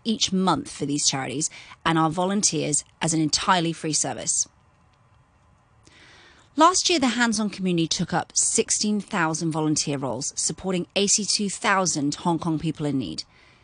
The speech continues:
These volunteers delivered food packages to people who've lost jobs,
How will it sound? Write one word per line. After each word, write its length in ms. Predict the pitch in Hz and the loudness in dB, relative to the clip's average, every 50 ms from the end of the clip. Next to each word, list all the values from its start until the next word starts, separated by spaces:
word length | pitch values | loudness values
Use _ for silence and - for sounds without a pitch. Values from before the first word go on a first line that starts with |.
| _ _ _ _ _ _ _ _ _ - | _ _ _ _ _ _ _ _ _ -4
These 260 | 190 196 202 185 170 | 0 2 2 2 2
volunteers 500 | - 185 170 160 151 - - 165 160 151 | 0 0 0 2 2 0 2 2 0 0
delivered 340 | - - 160 156 143 147 147 | 0 -2 -2 -2 -2 -4 -6
food 380 | - - - - 240 226 196 - | -6 -6 -2 0 2 2 2 0
packages 480 | 214 202 196 - 180 160 180 165 - | 0 -2 0 0 -2 -2 -2 -2 -2
to 100 | - - | -4 -4
people 320 | - - 190 180 - - 175 | -2 -2 -2 -2 -2 -2 -2
who've 220 | 160 175 151 147 | -2 -2 -2 -2
lost 260 | 156 143 143 - - | -2 -2 0 0 0
jobs, 480 | - - 185 180 175 170 170 160 - - | 2 4 4 6 4 4 4 2 0 -2